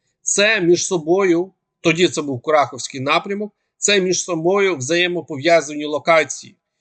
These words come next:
Без, е, контролю Кураховського виступу російські окупаційні війська не можуть розпочати наступ на Покровськ.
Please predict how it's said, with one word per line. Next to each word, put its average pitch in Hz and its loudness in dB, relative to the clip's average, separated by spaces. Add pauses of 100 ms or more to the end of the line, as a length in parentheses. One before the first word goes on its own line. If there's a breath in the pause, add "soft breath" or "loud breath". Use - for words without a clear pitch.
(340 soft breath)
Без, 196 2
е, 160 4
контролю 190 0
Кураховського 156 0
виступу 202 -4 (140)
російські 156 -4
окупаційні 151 -2
війська 147 -2
не 160 -4
можуть 160 -4
розпочати 147 -2
наступ 139 -8
на 127 -4
Покровськ. 120 -8